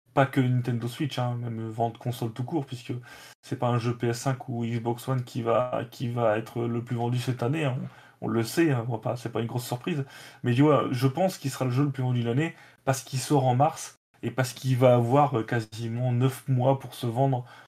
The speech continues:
à plein régime, et que même si tu sors un Breath of the Wild en novembre, ils vont pas vendre, euh, seize à vingt millions de Breath of the Wild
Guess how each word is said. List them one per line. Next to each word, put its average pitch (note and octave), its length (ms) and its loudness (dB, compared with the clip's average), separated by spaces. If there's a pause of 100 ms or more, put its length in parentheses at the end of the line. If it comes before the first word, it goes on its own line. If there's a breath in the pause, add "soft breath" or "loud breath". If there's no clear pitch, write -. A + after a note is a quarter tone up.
(320)
à - 140 0
plein C3 200 6
régime, B2+ 460 6
et A#2 100 -2
que B2 120 -2
même C#3+ 200 4
si - 120 -8
tu C#3 120 -8
sors C3 280 0
un A2 80 -6
Breath B2 280 0
of A#2+ 160 0
the B2 40 0
Wild B2+ 360 0 (220 loud breath)
en A#2+ 140 2
novembre, A#2+ 520 4 (220 loud breath)
ils A#2+ 140 0
vont A#2 120 -4
pas C3+ 180 8
vendre, A#2+ 360 4
euh, A2 180 -2
seize B2 300 2
à A#2+ 60 4
vingt A#2 160 2
millions A#2+ 340 2
de A2 120 0
Breath A2+ 280 0
of G#2+ 100 -6
the A2 40 -4
Wild A#2 320 0